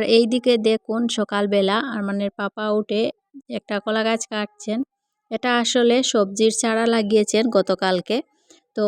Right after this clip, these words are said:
এইগুলোতে খুবই সকালবেলা উঠে, এ, ছায়া, উম, দিয়ে দিচ্ছেন, মানে রোদ পড়ার আগে এগুলো করা হচ্ছে।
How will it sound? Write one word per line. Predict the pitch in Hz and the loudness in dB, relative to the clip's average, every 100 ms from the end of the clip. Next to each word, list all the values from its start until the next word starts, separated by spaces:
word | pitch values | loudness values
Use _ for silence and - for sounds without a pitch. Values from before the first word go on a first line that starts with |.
| 202 220 | 2 2
এইগুলোতে | 214 220 233 233 226 220 | 2 4 6 4 4 -2
খুবই | 214 226 226 | -2 -2 -2
সকালবেলা | 226 220 214 214 220 220 220 196 | 0 -2 0 0 2 2 2 0
উঠে, | 214 - 208 254 _ _ _ _ _ 415 | -2 0 -4 -4 _ _ _ _ _ -8
এ, | 208 202 202 | -2 -2 -2
ছায়া, | - 233 226 233 233 - | -2 0 2 2 0 -2
উম, | 220 208 202 202 202 | -4 -2 -2 -4 -2
দিয়ে | 196 214 | 2 4
দিচ্ছেন, | 208 - - 208 | 2 -2 -6 -4
মানে | 202 190 185 185 | -4 -4 -4 -4
রোদ | 196 226 220 | 2 2 2
পড়ার | - 226 220 226 | 0 0 0 0
আগে | 214 196 180 202 | 0 0 2 2
এগুলো | 196 196 202 | 2 2 0
করা | - 208 101 | 2 0 0
হচ্ছে। | 98 92 - | -2 -4 -4